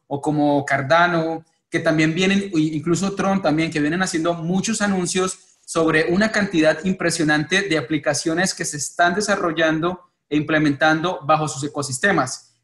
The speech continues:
Y esto también no se ha visto reflejado en la valoración del mercado. Entonces, yo creo que en términos generales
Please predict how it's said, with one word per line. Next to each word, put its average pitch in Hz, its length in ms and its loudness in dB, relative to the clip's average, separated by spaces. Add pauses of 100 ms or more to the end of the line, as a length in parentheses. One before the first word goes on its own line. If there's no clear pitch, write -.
Y 160 120 0
esto 180 180 2
también 180 480 2
no 180 160 0
se 202 100 -2
ha 190 60 2
visto 185 240 0
reflejado 151 440 0
en 160 60 0
la 165 60 4
valoración 139 460 0
del 156 100 0
mercado. 156 300 2
Entonces, 151 200 -2
yo 180 120 -6
creo 190 180 -2
que 196 160 -2
en 151 140 -4
términos 180 280 -2
generales 170 720 0